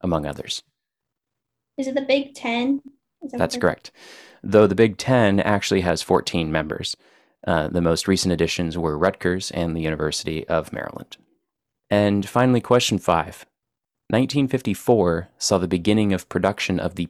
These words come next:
Speaker 1: peanut variety of what popular children's candy? Or, I don't know why it has to be children's, but just 'cause I eat these all the time. Uh, what popular candy?
Speaker 2: M and M's?
Speaker 1: That's correct.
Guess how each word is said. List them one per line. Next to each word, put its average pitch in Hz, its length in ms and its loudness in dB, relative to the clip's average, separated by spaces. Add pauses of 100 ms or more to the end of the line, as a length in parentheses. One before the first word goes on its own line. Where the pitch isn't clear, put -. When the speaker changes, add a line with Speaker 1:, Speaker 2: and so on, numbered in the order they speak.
Speaker 1:
peanut 156 400 0
variety 80 600 0 (300)
of 80 220 0
what 92 260 0 (360)
popular 95 520 -2
children's 85 560 -2
candy? - 440 -8 (840)
Or, 82 260 2 (220)
I 95 60 0
don't 92 100 2
know 85 80 0
why 80 140 2
it 78 60 -4
has 85 140 0
to - 60 -12
be 76 100 -6
children's, 78 460 0
but - 180 -6
just - 240 -6 (600)
'cause - 240 -8 (720)
I 87 140 -4
eat 82 180 -6
these 78 160 -4
all 78 100 4
the 78 60 -2
time. 87 320 0 (480)
Uh, 85 260 4
what 123 220 2
popular 107 340 2
candy? 78 400 -6 (840)
Speaker 2:
M 247 140 2
and 233 100 0
M's? 233 220 -4 (680)
Speaker 1:
That's 78 240 -6
correct. - 320 -8